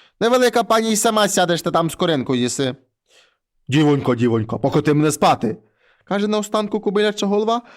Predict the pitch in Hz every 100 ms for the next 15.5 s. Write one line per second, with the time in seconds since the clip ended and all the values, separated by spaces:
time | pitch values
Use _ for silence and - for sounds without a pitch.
0 | - _ 139 180 208 208 208 208 - 214
1 | 208 214 190 165 131 113 117 113 _ _
2 | _ - 240 240 226 226 233 220 208 202
3 | 208 208 185 165 147 139 - 139 139 _
4 | _ _ _ _ _ _ _ - 196 247
5 | 226 185 131 120 117 113 120 117 113 117
6 | - 113 - - _ _ _ - 220 214
7 | - 151 240 214 156 147 143 110 104 -
8 | _ _ _ _ - - 185 220 190 143
9 | 156 147 147 131 131 123 120 117 110 98
10 | - _ _ - 151 202 165 147 131 127
11 | 127 117 113 113 123 110 104 104 - _
12 | _ _ _ _ _ - 208 208 180 196
13 | 180 180 165 165 - 127 147 - 190 214
14 | 233 254 240 247 226 240 240 233 226 147
15 | - - - - _